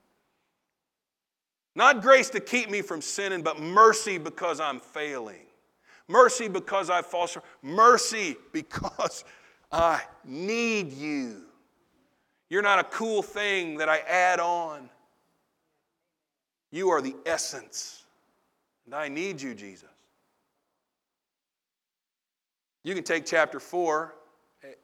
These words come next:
Eli, thank you. This week you'll read chapter four, seven. We have this treasure in jars of clay. Some translations would say earthen vessels.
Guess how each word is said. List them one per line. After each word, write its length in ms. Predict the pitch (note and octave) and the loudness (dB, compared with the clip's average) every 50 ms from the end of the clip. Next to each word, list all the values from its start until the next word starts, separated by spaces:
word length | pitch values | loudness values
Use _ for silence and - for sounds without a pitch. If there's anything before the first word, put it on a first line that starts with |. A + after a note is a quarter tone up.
| - C3+ | -16 -14
Eli, 400 | B2+ B2+ B2 B2 B2+ C3 C#3+ C#3+ | -12 -8 -6 -4 -4 -4 -4 -6
thank 320 | C#3+ - C#3+ C#3 C3 - | -10 -12 -12 -12 -12 -12
you. 200 | C3 B2 B2+ B2+ - _ _ _ _ _ _ _ _ _ _ _ _ _ _ _ _ _ _ _ _ _ _ _ _ _ _ _ - | -14 -14 -14 -16 -20 _ _ _ _ _ _ _ _ _ _ _ _ _ _ _ _ _ _ _ _ _ _ _ _ _ _ _ -6
This 200 | E3+ E3+ - F#3 | -6 -4 -2 -2
week 180 | F#3+ F3+ F#3 | -4 -4 -4
you'll 80 | D#3+ C#3+ | -6 -4
read 180 | D3+ E3+ E3 D#3+ | -4 -4 -6 -4
chapter 340 | - F3 D#3+ D3 D#3 D3 | -2 0 0 -2 -2 -8
four, 300 | - - - E3 E3+ D#3 C#3+ | -14 -12 -10 -8 -8 -8 -8
seven. 540 | - - F3 E3 E3+ D#3+ D3+ D3 D3 C#3+ C#3 - - _ _ _ _ _ _ _ _ _ _ _ _ _ _ _ _ _ _ _ _ _ _ - | -8 -4 -2 -2 -2 -2 -4 -8 -8 -12 -18 -20 -20 _ _ _ _ _ _ _ _ _ _ _ _ _ _ _ _ _ _ _ _ _ _ -6
We 120 | D3 D#3+ | 0 4
have 140 | F3+ F#3+ F#3 | 4 4 4
this 140 | F#3 - - | 2 -6 -6
treasure 440 | - - F3 F3+ E3 D3 D#3 D#3+ D#3 | -6 -2 -2 -2 -2 -2 -4 -6 -6
in 120 | D3 C3+ | -6 -6
jars 320 | B2 D#3 D#3+ E3 D#3 C#3 | -2 0 0 0 0 -2
of 140 | C#3+ A#2 - | -6 -14 -16
clay. 460 | - - E3+ F3+ F3+ E3 D3 C3 - - - _ _ _ _ _ _ _ _ _ _ _ _ | -14 -8 -4 -2 -2 -2 -4 -6 -8 -14 -20 _ _ _ _ _ _ _ _ _ _ _ _
Some 180 | - - E3 D#3 | -16 -14 -12 -6
translations 600 | - F3 E3 D#3 C#3 D#3 D#3+ D3+ - - C3+ C#3+ | -4 -4 -4 -2 -2 -2 -2 -2 -2 -6 -10 -10
would 100 | C#3+ C3+ | -10 -8
say 260 | - - E3+ E3 D3+ | -6 -2 -2 -2 -2
earthen 380 | B2+ E3+ E3+ E3 - D#3+ D3+ C3+ | -2 -4 -4 -4 -6 -10 -10 -4
vessels. 640 | C#3 E3 E3+ E3 - E3 D3 B2+ A2 - - - | -2 -2 -2 -2 -2 -6 -6 -6 -8 -12 -16 -18